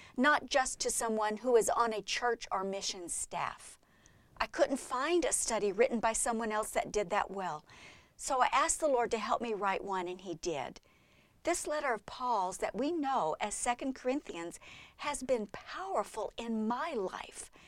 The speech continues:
I can honestly say it is one of the most meaningful and impactful studies I have ever done. Here's why. As I prepared the study, I realized that the main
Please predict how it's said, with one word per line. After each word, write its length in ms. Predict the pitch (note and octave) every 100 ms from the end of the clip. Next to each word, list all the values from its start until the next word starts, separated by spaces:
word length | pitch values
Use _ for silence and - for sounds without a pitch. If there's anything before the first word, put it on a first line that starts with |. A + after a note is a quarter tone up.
| - - _ -
I 140 | C4+
can 180 | D4+ C4
honestly 520 | - C#4 E4+ F4+ F4+ E4
say 300 | - A#3 G#3+
it 60 |
is 120 | G3+
one 160 | A3+ A3+
of 80 | G#3
the 80 | G#3
most 280 | G3 F#3 G#3
meaningful 720 | A3 C4+ D#4 D#4+ E4 E4+ - - - -
and 220 | G3+ - -
impactful 640 | C#4 - C#4+ B3+ - C#4
studies 460 | - C#4 G#3 F#3 - G3+
I 120 | G#3+
have 160 | G#3+ -
ever 280 | G#3 G#3+ F#3+
done. 400 | G3 D3 - - _ _ _ _ _
Here's 480 | - B3+ A#3+ B3 G#3+
why. 480 | F3 F3 D#3+ - - _ _ _ _ _ _ _ _ _ _ _
As 220 | - C4+
I 100 | D4+
prepared 720 | D4+ - G3 - B3 B3+ D4
the 80 | E4
study, 480 | - - G3+ F3 F3 _ _ _ _ _ _ _
I 260 | - - A4
realized 480 | E4+ A#3 F3+ E3+ -
that 180 | G#3 -
the 140 | F#3
main 640 | F3+ F#3+ A3 E4+ G4+ D#4